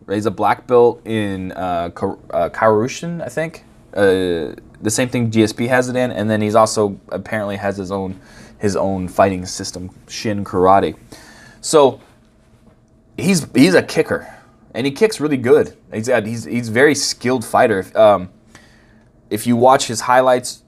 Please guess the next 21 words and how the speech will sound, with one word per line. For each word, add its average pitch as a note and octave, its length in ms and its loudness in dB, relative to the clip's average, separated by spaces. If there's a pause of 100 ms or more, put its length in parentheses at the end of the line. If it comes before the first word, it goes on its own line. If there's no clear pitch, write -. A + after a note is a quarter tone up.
and A#2 120 -6
I, B2 100 0
what C#3+ 200 2
I C#3 40 2
would, C#3 320 -2
would B2 180 -12
suggest A2+ 580 -4
is A2 40 -12
that G#2+ 160 -10
you A2+ 80 -2
watch G#2+ 400 4
the - 260 -14
fight G#2 320 -4
with F#2+ 420 -10
Horiguchi, A2 720 -2 (160)
Kyoji, A#2 500 0
uh, F#2 340 4
Horiguchi. A2+ 500 2
He B2 40 -6
fought A2 240 0
him A#2 260 -6